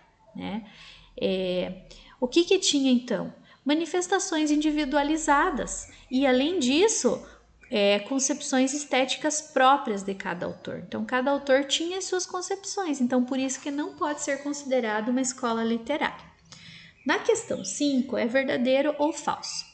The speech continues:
né? Então, ó, "Nas duas primeiras décadas do século vinte surgiu no Brasil o pré-modernismo." Sobre esse tema, analise as proposições abaixo.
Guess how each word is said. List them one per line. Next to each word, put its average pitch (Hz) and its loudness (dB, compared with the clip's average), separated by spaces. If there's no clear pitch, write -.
né? 208 -4
Então, 247 0
ó, 175 0
"Nas 202 -4
duas 339 -2
primeiras 302 -2
décadas 226 -2
do 226 -10
século 214 -6
vinte 202 -4
surgiu 233 0
no 226 0
Brasil 254 2
o 262 -8
pré-modernismo." 269 -2
Sobre 247 0
esse 294 -4
tema, 170 -8
analise 240 2
as 285 -2
proposições 262 -2
abaixo. - -4